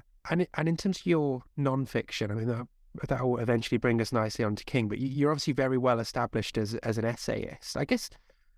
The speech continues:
like, how, how do you go about getting into that side of things, like, pu-, putting yourself out there a-,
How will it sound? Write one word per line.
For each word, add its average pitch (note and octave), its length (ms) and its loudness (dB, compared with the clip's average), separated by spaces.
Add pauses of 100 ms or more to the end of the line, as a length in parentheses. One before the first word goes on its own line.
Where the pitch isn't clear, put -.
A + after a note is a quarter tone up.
(120)
like, - 120 -6
how, A3+ 160 4 (120)
how - 160 0
do G#3+ 100 0
you A3 60 0
go G3+ 160 -2
about E3 400 -2 (1080)
getting C#3 260 6
into C#3+ 260 2
that D3+ 220 0 (220)
side A2+ 280 2
of G#2 60 0
things, G#2 200 -2
like, A2 160 0
pu-, C#3 120 -2 (100)
putting C3+ 180 2
yourself B2 280 2
out B2 140 2
there A#2+ 180 2
a-, A#2+ 160 2